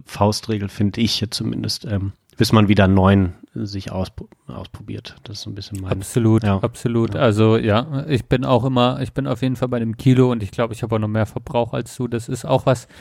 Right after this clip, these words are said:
Speaker 2: an das man sich erstmal gewöhnen muss am Anfang, zu sagen, okay, es, man hat halt, ja, man hat halt am Anfang ein bisschen, grad wenn man die Sorte wechselt, hast du einfach,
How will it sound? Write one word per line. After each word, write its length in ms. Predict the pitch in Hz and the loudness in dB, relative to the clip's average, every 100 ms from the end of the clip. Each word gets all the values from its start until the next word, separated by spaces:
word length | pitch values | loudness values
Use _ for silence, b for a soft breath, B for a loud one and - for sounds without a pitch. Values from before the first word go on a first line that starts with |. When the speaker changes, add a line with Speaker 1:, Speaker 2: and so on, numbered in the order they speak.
| B - | B -4
Speaker 2:
an 60 | |
das 140 | 127 147 | 0 4
man 100 | 147 | 6
sich 140 | 131 | 6
erstmal 300 | 135 123 131 | 4 4 2
gewöhnen 400 | 120 113 127 135 | 2 4 4 6
muss 200 | 120 113 | 4 2
am 100 | 120 | 0
Anfang, 440 | 127 120 113 120 110 160 165 B | -2 -4 -2 -2 -2 -14 -20 B
zu 140 | - | -4
sagen, 440 | 107 110 117 123 117 | 0 4 4 4 2
okay, 480 | 107 - 117 120 117 B B B B _ _ | 0 2 2 2 0 B B B B _ _
es, 180 | - - - - | -14 -14 -16 -8
man 220 | 120 120 113 | 0 0 2
hat 140 | 143 | 2
halt, 340 | 131 107 - - | 4 2 0 -2
ja, 160 | 120 117 | 0 2
man 220 | 110 104 | 0 -2
hat 140 | 120 | -2
halt 140 | 123 110 | -4 -4
am 100 | 117 | -4
Anfang 320 | 117 110 117 | -6 -4 -4
ein 120 | 110 | -2
bisschen, 320 | 110 113 123 113 | -2 -4 -6 -4
grad 220 | 120 120 | 0 2
wenn 100 | 120 | 2
man 80 | 110 | 2
die 80 | 107 | 0
Sorte 360 | 127 117 117 113 | 2 2 2 0
wechselt, 340 | 120 - 127 | 0 -2 -2
hast 220 | 123 123 | -2 -2
du 40 | 131 | -6
einfach, 320 | 117 117 | -2 -2